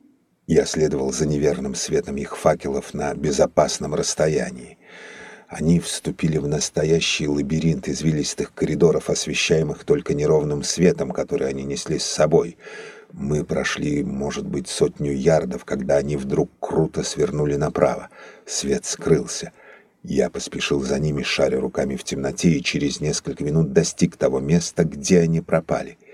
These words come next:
Здесь, через открытую дверь, я увидел, как они снимали цепь, приковавшую к стене Тарка. Грубо толкая его, они так быстро вышли из камеры, что чуть не застигли меня на месте.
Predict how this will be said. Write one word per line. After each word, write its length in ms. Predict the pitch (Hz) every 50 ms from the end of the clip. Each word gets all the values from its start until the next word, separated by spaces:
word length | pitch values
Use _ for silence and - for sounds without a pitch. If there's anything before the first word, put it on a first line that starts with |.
| - - - - - - - - _ _ -
Здесь, 420 | - - - - - 71 69 -
через 400 | - - - 71 71 69 67 -
открытую 600 | 69 64 - - - 82 76 65 - - 67 65
дверь, 300 | 62 64 71 76 76 69
я 180 | 65 65 69 67
увидел, 440 | 65 65 65 78 80 71 71 65 -
как 240 | - 73 69 -
они 180 | 78 71 73 73
снимали 540 | 71 - - 78 76 76 73 71 73 73 71
цепь, 460 | - - - - - - - - -
приковавшую 840 | - - - - - - 67 65 65 67 - - - - 69 64
к 40 | -
стене 380 | - - - 73 69 69 65 62
Тарка. 540 | - - - 64 - - - - - - - _ _ _ _ _ _ _ _ _ _ _ _ _ _ _ _ _ _
Грубо 420 | - - - - 85 76 69 67
толкая 440 | - - 65 64 - - 76 76 71
его, 240 | 67 67 64 64 64
они 220 | 62 64 67 67
так 280 | 64 - - 67 62 -
быстро 440 | 65 71 73 - - - - - -
вышли 280 | 73 71 - - -
из 140 | - - -
камеры, 420 | - - 80 80 73 69 67 - - - - - -
что 200 | - - - 87
чуть 260 | 87 - - 90 80 87
не 160 | 87 90 92
застигли 600 | 87 - 87 82 - - - 85 80 - 85 82
меня 260 | 82 82 78 80 80
на 120 | 80 82
месте. 500 | 82 80 69 87 - - - - - -